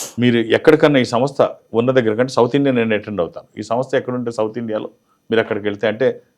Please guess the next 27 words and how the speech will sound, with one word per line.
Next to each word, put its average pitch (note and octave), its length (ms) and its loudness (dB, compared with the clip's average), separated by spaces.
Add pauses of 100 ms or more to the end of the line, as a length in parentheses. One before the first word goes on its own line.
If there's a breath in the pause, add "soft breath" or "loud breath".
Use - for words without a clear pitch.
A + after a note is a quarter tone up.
(120)
బెంగళూరులో C3 500 4
మీరు A#2 180 2
ఉంటున్నారు G#2+ 340 0
అనుకోండి, F2+ 400 -8 (420)
ఈ A#2 460 2
కార్యాలయం A#2+ 460 6
బెంగళూరు G#2+ 480 2
ఇన్ఫాంట్రీ A2+ 440 0
రోడ్లో G#2+ 320 2
ఉంటుంది. E2+ 320 -12 (380)
మీరు A#2 120 4
అక్కడికి G#2+ 340 0
వెళితే G#2+ 360 -2 (680)
మా A2+ 120 6
వాళ్ళు A#2 500 4 (360)
ఒక G#2 120 -6
స్పెషల్ B2 360 4
స్క్రీన్ C3 280 0
ముందు A#2+ 180 -2
మిమ్మల్ని G#2+ 300 -2
కూర్చోబెట్టి A2 520 0
అటు G#2+ 180 -2
మీరు A#2 220 0
ఇటు A2 200 -2
నేను G2+ 220 -2
ఎదురుబెదురుగా A2+ 540 2
మాట్లాడించే G#2 680 -4